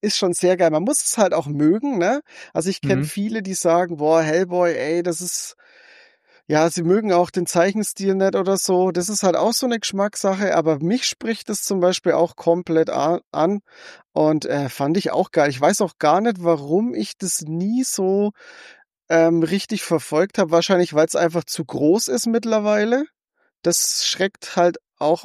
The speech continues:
Speaker 1: ordentlich ab.
Speaker 2: Es ist extrem groß und es ist halt so, dass es immer sehr viele kleine, oder nicht kleine, aber es gibt halt Story Arcs, ja,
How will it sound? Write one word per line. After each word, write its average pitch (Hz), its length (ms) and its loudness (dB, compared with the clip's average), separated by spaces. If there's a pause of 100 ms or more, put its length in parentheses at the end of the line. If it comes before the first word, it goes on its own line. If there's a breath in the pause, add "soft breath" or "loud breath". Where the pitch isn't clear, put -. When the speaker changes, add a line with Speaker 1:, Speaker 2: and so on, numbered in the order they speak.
Speaker 1:
ordentlich 170 460 0
ab. - 280 -4
Speaker 2:
Es 147 140 2
ist 175 140 2
extrem 160 480 0
groß 180 440 2
und 190 380 -2
es 147 180 -2
ist 143 100 -4
halt 156 180 2
so, 175 160 0
dass 165 200 -2
es 147 120 -4
immer 160 220 -2
sehr 147 200 2
viele 151 280 0
kleine, 147 460 2
oder 113 200 -2
nicht 101 160 -6
kleine, 147 260 0
aber 127 80 -6
es - 100 -8
gibt - 180 -6
halt 127 120 0
Story 175 280 2
Arcs, 170 400 0
ja, 147 240 0